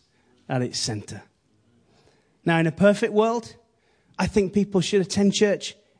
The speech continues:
every week. I believe that the church, as it offers Jesus, brings hope into the world. So let's get to that scripture I mentioned. Okay, so we're gonna go from Luke five seventeen.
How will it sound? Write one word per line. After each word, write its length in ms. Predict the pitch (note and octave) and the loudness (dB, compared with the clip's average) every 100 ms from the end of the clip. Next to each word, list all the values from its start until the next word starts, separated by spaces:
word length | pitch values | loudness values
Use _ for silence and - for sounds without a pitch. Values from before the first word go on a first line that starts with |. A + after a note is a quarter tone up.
| - | 0
every 340 | G#3 E3+ G3+ G3+ | 0 2 2 2
week. 420 | A3+ - - - _ _ _ _ _ _ _ D3+ | 0 -4 -14 -20 _ _ _ _ _ _ _ -2
I 120 | F3 | 2
believe 440 | E3 G3+ A3 G#3 | 4 4 4 0
that 120 | G3 | -4
the 80 | F#3 | -4
church, 600 | - A#3 G#3 F#3+ F#3+ - - _ _ _ _ | -2 0 0 0 -4 -14 -18 _ _ _ _
as 140 | F#3 F3 | -2 0
it 80 | |
offers 320 | F#3 F#3 F#3+ - | 0 0 -2 0
Jesus, 640 | G#3 F#3 F#3 F3 - - _ _ _ - | -2 -2 -4 -8 -12 -16 _ _ _ -4
brings 180 | D#3 - | -4 -4
hope 380 | E3 B2+ - _ _ _ _ _ _ | -4 -6 -8 _ _ _ _ _ _
into 240 | - C3 C3 | -6 -6 -4
the 100 | A#2+ | -2
world. 360 | A#2+ G#2+ G2+ - _ _ _ _ _ _ _ _ _ _ _ _ - - - | -2 -4 -8 -20 _ _ _ _ _ _ _ _ _ _ _ _ -20 -12 2
So 140 | A3 | 4
let's 180 | A#3 - | 4 4
get 180 | B3+ G#3+ | 2 2
to 40 | |
that 120 | A#3 - | 0 0
scripture 360 | C4+ A3 A#3 | -2 0 2
I 40 | A3+ | 4
mentioned. 560 | A#3+ A3+ B3+ C4 - - - _ _ _ _ _ _ _ | 4 4 2 0 -4 -14 -20 _ _ _ _ _ _ _
Okay, 280 | F3 G#3+ A3 | 0 4 4
so 120 | G#3+ | 4
we're 60 | G3 | 2
gonna 140 | G#3 | 4
go 120 | G3+ F#3+ | 4 2
from 160 | F#3+ | 4
Luke 240 | G#3 A3+ - | 4 2 -2
five 600 | G#3+ G3+ G#3 A3 - - _ _ _ _ | 0 2 2 -2 -6 -14 _ _ _ _
seventeen. 880 | - G#3 G3+ G3 G#3 G#3+ A3 G3+ | 0 4 6 6 4 4 0 -4